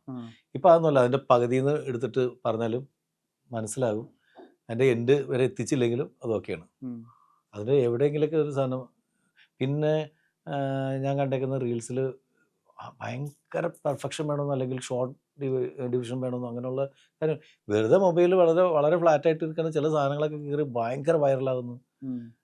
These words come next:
Speaker 1: അതെ.
Speaker 2: ഇങ്ങനെ, ആ,
Speaker 1: പ്രതീക്ഷിക്കാത്ത വൈറലാവുന്നു.
Speaker 2: പ്രതീക്ഷിക്കാത്ത സാധനങ്ങളൊക്കെ
Speaker 1: ഉം.
Speaker 2: വൈറലാകുന്നു. അപ്പൊ, ആ, ട്രെൻഡ് എന്ന് പറയുന്നത് അങ്ങോട്ടും ഇങ്ങോട്ടൊക്കെ മാറിക്കൊണ്ടിരിക്കുന്നത്. അത്
Speaker 1: ഉം.
Speaker 2: പക്ഷെ അതിനിടയിൽ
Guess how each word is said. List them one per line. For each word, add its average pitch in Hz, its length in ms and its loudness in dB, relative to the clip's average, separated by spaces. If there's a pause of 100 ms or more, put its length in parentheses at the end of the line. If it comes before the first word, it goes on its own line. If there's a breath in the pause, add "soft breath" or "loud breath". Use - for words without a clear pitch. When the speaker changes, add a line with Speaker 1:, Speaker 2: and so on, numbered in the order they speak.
(160)
Speaker 1:
അതെ. 113 140 -8
Speaker 2:
ഇങ്ങനെ, 151 240 -4
ആ, 190 40 -8
Speaker 1:
പ്രതീക്ഷിക്കാത്ത 165 640 0
വൈറലാവുന്നു. 160 280 2
Speaker 2:
പ്രതീക്ഷിക്കാത്ത 160 460 0
സാധനങ്ങളൊക്കെ 151 380 0
Speaker 1:
ഉം. 127 60 2
Speaker 2:
വൈറലാകുന്നു. 98 500 -6
അപ്പൊ, 160 360 -12 (1500)
ആ, 110 320 -8 (300)
ട്രെൻഡ് 135 280 -2
എന്ന് 165 120 -4
പറയുന്നത് 170 360 -2
അങ്ങോട്ടും 156 240 -6
ഇങ്ങോട്ടൊക്കെ 151 280 -6
മാറിക്കൊണ്ടിരിക്കുന്നത്. 120 680 -8
അത് 87 100 -14
Speaker 1:
ഉം. 120 140 -8
Speaker 2:
പക്ഷെ - 220 -12 (140)
അതിനിടയിൽ 143 520 -4